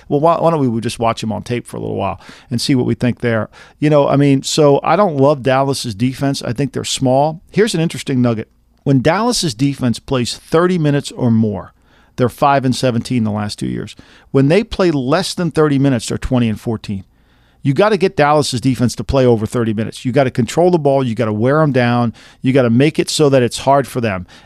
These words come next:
And I don't know if New England can do that. I don't think New England's been very sharp on third down this year. I don't think New England's been able to make any plays down the field. They're ten for twenty-nine in the last two weeks on third down, you know,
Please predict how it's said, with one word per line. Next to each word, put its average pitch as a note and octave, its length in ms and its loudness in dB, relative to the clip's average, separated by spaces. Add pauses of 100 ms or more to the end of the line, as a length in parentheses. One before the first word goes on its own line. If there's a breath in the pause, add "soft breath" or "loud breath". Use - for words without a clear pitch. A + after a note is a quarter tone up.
(120 loud breath)
And C#3 100 -4
I G3 120 -2
don't C4+ 180 0
know E3+ 160 4
if E3 120 -2
New D#3+ 140 2
England F3 280 2
can F3 100 0
do G#3+ 160 -2
that. - 240 -2
I C#3+ 80 -2
don't F#3+ 180 0
think F#3 120 -2
New D3 180 2
England's D#3 260 0
been A#2+ 180 0
very B2+ 200 0
sharp C#3+ 380 -2
on B2 120 0
third C3+ 260 0
down C#3 240 0
this F3+ 220 -6
year. F3+ 240 0 (280 loud breath)
I C3+ 120 -2
don't D#3 140 0
think D3+ 140 -2
New C3+ 160 4
England's C#3+ 260 0
been C3 140 -2
able B2+ 160 0
to A#2+ 60 -2
make B2 220 -2
any D3 180 -4
plays C#3+ 380 -2
down B2+ 220 -2
the A2+ 80 -4
field. F3+ 220 2
They're D#3+ 80 2
ten F#3+ 260 2
for D#3+ 120 -6
twenty-nine D3+ 720 0 (260 loud breath)
in C3 100 0
the C3 100 4
last C#3 300 0
two D#3+ 140 0
weeks C#3+ 260 -2
on C3 120 -2
third C3+ 280 -2
down, C3+ 380 -2 (340 soft breath)
you C#3+ 120 0
know, E3 320 2